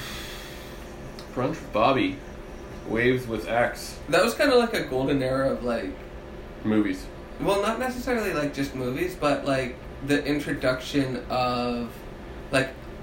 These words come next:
Speaker 2: obvious com-, com-, like, comedy.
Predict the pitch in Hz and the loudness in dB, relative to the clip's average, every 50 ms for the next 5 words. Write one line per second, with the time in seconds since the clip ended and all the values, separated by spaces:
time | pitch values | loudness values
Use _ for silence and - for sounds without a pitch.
0 | - - - 139 139 143 135 123 135 123 123 - - - 120 117 117 110 - - | -8 -2 4 6 6 6 6 6 4 0 0 0 0 0 0 0 0 -2 -6 -8
1 | - - - - - - - - - - - - - - - 143 131 - - - | -10 -12 -12 -12 -12 -12 -12 -12 -12 -12 -12 -12 -10 -4 0 0 2 2 0 -4
2 | - - - 131 123 - - 143 123 120 113 - - | -6 -4 -2 -2 -2 -2 -2 -2 -2 -2 -2 -4 -6